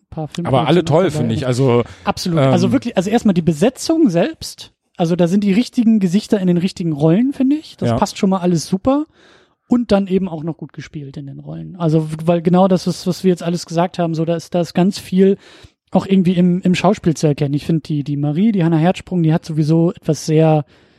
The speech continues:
Speaker 1: etwas sehr, also der, der, der kaufe ich diese familiäre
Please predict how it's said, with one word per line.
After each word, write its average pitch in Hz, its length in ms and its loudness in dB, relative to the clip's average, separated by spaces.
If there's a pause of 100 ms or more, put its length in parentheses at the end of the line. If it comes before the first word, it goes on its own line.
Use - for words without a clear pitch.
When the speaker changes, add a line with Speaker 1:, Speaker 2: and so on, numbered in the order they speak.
(520)
Speaker 1:
etwas - 400 -4
sehr, 156 580 0 (360)
also 160 160 -6
der, 170 220 4
der, 175 200 0
der 170 140 0
kaufe 185 280 0
ich - 80 -10
diese 160 400 2 (360)
familiäre 175 1000 2